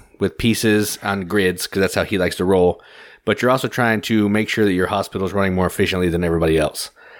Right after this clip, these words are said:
It seems like a pretty heavy and heady game, right up my alley.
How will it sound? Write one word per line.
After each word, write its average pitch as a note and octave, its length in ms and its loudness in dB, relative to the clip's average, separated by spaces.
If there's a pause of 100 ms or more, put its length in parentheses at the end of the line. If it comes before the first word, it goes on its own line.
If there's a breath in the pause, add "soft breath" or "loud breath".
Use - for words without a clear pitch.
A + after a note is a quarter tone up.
(120)
It G2 140 -2
seems C#3 220 0
like C#3 120 0
a G#2+ 80 -2
pretty A#2+ 300 -2
heavy B2 560 2
and G2 100 0
heady A#2 300 -2
game, A#2+ 600 -2
right G#2+ 200 0
up G#2 80 -2
my G#2 180 0
alley. A2 460 -2